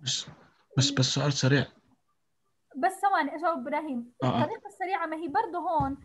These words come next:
Speaker 2: حلت لي طلعته unstable، بس هي الشغلة إبراهيم مش إنك أنت تستخدم طريقة سريعة، مش هون المشكلة. المشكلة إنك أنت لازم تطلع على الستركتشر بالأول، تت-، تحاول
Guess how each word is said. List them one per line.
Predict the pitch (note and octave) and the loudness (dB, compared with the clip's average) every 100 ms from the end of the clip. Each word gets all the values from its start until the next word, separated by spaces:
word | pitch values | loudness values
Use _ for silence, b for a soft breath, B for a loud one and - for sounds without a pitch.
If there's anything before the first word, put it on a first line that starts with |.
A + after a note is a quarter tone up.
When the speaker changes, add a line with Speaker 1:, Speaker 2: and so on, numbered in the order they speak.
| _ _ | _ _
Speaker 2:
حلت | E4+ E4+ A#4+ A#4+ | -4 -2 -4 -4
لي | C#4 | -4
طلعته | G4+ G4+ G4+ D#4 F#4+ C#4+ | -2 2 2 2 0 -4
unstable، | C#4 C#4 - D4+ B3+ F#3+ E3+ _ _ _ _ - | -4 -6 -10 -8 -6 -8 -12 _ _ _ _ -6
بس | C#4 C#4 | -6 -4
هي | F#4+ | -6
الشغلة | G4+ G#4 G4+ D#4 | -6 -4 -2 -2
إبراهيم | C4+ D4+ F4+ F4+ | -2 -4 -4 -8
مش | G#4+ - | -12 -12
إنك | A#4+ A4 G4 | -12 -2 -2
أنت | F#4+ E4 E4+ | -2 -10 -12
تستخدم | - D4 D4 | -12 -10 -8
طريقة | C#4+ D#4 D#4 | -8 -10 -10
سريعة، | - D4+ C4+ | -12 -6 -6
مش | B3 C#4+ | -4 0
هون | G4 | 0
المشكلة. | D4 D#4+ - B3+ F3+ E3 _ _ _ _ _ C#4+ | -2 -10 -12 -12 -12 -14 _ _ _ _ _ -4
المشكلة | C#4 G4 G#4+ G4 D#4 | -4 -4 -8 -6 -6
إنك | D4+ D4+ D4+ | -4 -8 -8
أنت | F#4 - | -14 -6
لازم | D#4+ D#4 D4 C#4+ | -2 -2 -2 -10
تطلع | C4 - D4+ C4 G#3+ A3+ - _ _ A3+ | -12 -8 -6 -4 -4 -6 -10 _ _ -4
على | B3+ | -2
الستركتشر | C#4 - F#4+ F#4+ - D4+ | -2 -6 -8 -8 -6 -8
بالأول، | A3 C4 C#4+ G#3 G#3 - _ _ - | -6 -6 -6 -6 -10 -14 _ _ -12
تت-، | D#4+ - _ | -12 -12 _
تحاول | - F4+ G4 G4+ | 0 6 6 6